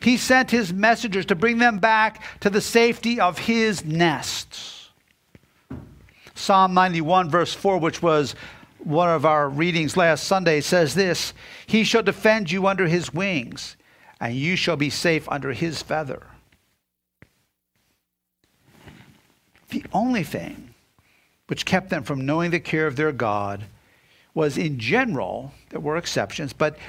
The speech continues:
they did not wish for him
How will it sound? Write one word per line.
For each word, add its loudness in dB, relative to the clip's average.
they 4
did 0
not 2
wish -4
for -6
him -6